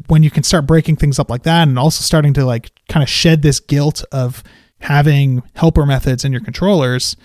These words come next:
it, again, a, totally, like, gets rid of the need for a lot of all of these other kind of fancier patterns.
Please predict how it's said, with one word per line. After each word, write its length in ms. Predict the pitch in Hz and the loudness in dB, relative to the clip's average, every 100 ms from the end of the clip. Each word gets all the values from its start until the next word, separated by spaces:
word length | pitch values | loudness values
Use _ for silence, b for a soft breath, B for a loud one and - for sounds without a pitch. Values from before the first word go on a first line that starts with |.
| b b | b b
it, 120 | 131 131 - | -6 -6 -6
again, 380 | 156 160 175 127 | -2 2 2 0
a, 120 | 147 127 _ - | -4 -6 _ 2
totally, 420 | - 175 170 165 | 4 4 4 2
like, 240 | 151 - - | 0 -4 -2
gets 180 | 156 | 0
rid 180 | 151 165 | 2 2
of 100 | 160 | 2
the 60 | 139 | 2
need 360 | 131 147 165 | 2 2 2
for 120 | - 117 | 0 -4
a 60 | |
lot 240 | 113 131 131 | -2 -2 -2
of 100 | - | -2
all 220 | 135 131 | -4 -2
of 60 | |
these 180 | 131 123 | -4 -6
other 260 | 131 139 123 | -6 -4 -4
kind 200 | - 123 | -4 -8
of 40 | |
fancier 520 | - 131 131 - 120 | -6 -6 -4 -4 -6
patterns. 640 | 110 123 131 110 113 - | -4 -6 -6 -6 -10 -14